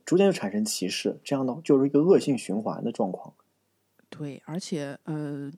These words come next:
Speaker 2: 女性，反正现在我觉得可能大家意识提起来了，我看到国内的好多女，女，女性都会去这个，国内可能当时九价，呃，H P V宫颈癌疫苗还没上市的时候，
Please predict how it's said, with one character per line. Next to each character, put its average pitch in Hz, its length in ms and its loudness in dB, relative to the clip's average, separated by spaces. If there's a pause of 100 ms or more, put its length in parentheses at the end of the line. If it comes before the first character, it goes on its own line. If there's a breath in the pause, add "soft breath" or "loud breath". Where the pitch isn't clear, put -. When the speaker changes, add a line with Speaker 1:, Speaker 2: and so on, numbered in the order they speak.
Speaker 2:
女 190 180 4
性， 233 220 4
反 208 140 0
正 208 120 2
现 320 140 -4
在 339 120 0
我 202 140 2
觉 156 100 -4
得 185 80 0
可 196 140 -4
能 147 100 -4
大 165 100 -2
家 196 80 -2
意 220 140 2
识 190 140 -4
提 175 200 -10
起 175 140 -6
来 113 120 -8
了， - 100 -10
我 123 100 -12
看 - 180 -2
到 196 80 2
国 160 220 0
内 202 140 4
的 180 60 2
好 151 140 -4
多 160 160 -2
女， 170 220 -2
女， 151 180 -6
女 151 160 -6
性 170 180 -2
都 160 120 2
会 160 100 2
去 - 160 -4
这 151 160 -2
个， 139 220 -8 (520 loud breath)
国 160 120 2
内 196 240 4
可 165 140 -4
能 147 240 -4
当 190 180 2
时 - 120 -4
九 160 200 4
价， 180 380 0 (340 soft breath)
呃 170 220 -4
，H - 260 2
P 226 160 4
V 208 380 4
宫 214 180 6
颈 175 180 2
癌 151 160 0
疫 208 140 6
苗 180 180 4
还 180 120 0
没 196 100 4
上 202 220 2
市 214 160 -2
的 180 80 -2
时 147 160 -8
候， 143 200 -8